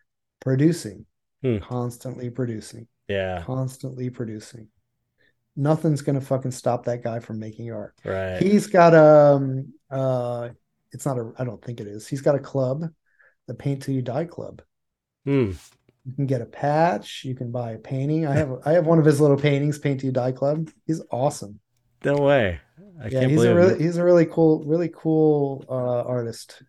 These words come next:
Speaker 1: who's doing his thing, you know?
Speaker 2: Yeah. Yeah, I think, you know, if you've got that need to express yourself, I, I suppose the first step is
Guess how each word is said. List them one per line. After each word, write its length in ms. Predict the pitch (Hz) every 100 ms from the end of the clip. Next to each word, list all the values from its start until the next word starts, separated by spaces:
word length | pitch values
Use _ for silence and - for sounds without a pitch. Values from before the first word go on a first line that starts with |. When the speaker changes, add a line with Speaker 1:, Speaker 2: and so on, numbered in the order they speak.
| _
Speaker 1:
who's 640 | 127 120 117 117 - - _ _ _ _ _ _ _ _ _
doing 220 | - 127 139
his 140 | 143
thing, 340 | 214 190 113 - _ _ _ _ _ _ -
you 100 | 117
know? 140 | 156 - _
Speaker 2:
Yeah. 400 | 120 123 110 95 - _ _ _ _ _ _ _ _ _ _ _ _ _ _ _ -
Yeah, 240 | 156 160
I 80 | 123
think, 280 | - 151 -
you 120 | 156
know, 220 | 151 156 147
if 180 | 117 -
you've 120 | 104
got 220 | 127 135
that 160 | 139 95
need 220 | 113 127
to 80 | 117
express 480 | 98 - 120 120 -
yourself, 420 | 92 98 95 82
I, 120 | 90 - -
I 80 | 95
suppose 500 | - - 120 139 -
the 100 | 95
first 360 | 113 110 -
step 400 | - 98 110 113
is 360 | 87 82 78